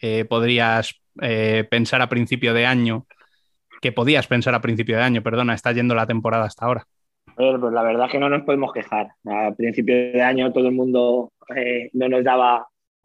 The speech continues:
Speaker 2: eh, no daba un duro por nosotros. La verdad es que habíamos tenido bajas muy, muy importantes en la temporada, pero, pero bueno, sabíamos que, que era cuestión de, de hacer una plantilla equilibrada, de,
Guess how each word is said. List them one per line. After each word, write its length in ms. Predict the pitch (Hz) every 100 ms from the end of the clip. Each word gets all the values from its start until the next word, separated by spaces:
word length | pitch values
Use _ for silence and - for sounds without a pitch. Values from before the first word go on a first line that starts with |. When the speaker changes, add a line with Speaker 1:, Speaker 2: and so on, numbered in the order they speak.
| -
Speaker 2:
eh, 280 | 123 120
no 100 | 127
daba 140 | 135 135
un 100 | 135
duro 180 | 143 131
por 140 | 131
nosotros. 460 | 123 147 185 214 165
La 100 | 120
verdad 280 | 113 127 131
es 60 | - _ -
que 260 | 123 120
habíamos 320 | 117 127 135
tenido 240 | - 135 131
bajas 280 | 135 131 135
muy, 300 | 127 123 123 -
muy 140 | 135
importantes 580 | 139 131 123 180 180 160
en 80 | 143
la 80 | 131
temporada, 500 | 131 131 165 196 170
pero, 340 | 127 117 104 -
pero 120 | 117
bueno, 180 | 127 117
sabíamos 380 | 117 135 143 135
que, 320 | 139 135 127 _ _
que 80 | -
era 120 | 143
cuestión 520 | 139 156 139 143 143 143
de, 400 | 139 139 131 -
de 100 | 135
hacer 240 | 135 147
una 220 | 143 143 139
plantilla 420 | 139 135 143 139
equilibrada, 520 | 131 135 170 214 180
de, 320 | 151 143 139